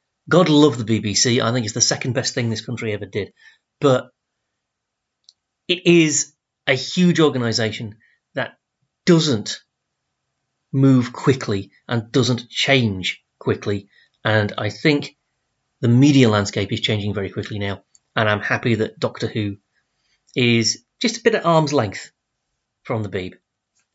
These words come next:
Obviously, I will be following this story with a huge amount of interest, and as more happens, I will be talking about it here a lot,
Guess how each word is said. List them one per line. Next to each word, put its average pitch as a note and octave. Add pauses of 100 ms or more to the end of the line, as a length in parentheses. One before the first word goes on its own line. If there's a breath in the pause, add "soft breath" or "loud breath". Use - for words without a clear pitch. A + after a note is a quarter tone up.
(120)
Obviously, C4+
I G3
will A3+
be G#3
following F3+
this D#3+
story D#3
with C#3
a C3+
huge F3+
amount B2
of G#2+
interest, A2+
and A2+
as C#3
more A2+
happens, C#3+ (180)
I C#3
will C#3+
be E3
talking F#3
about F3
it C#3+
here F#3+ (400)
a D#3+
lot, D3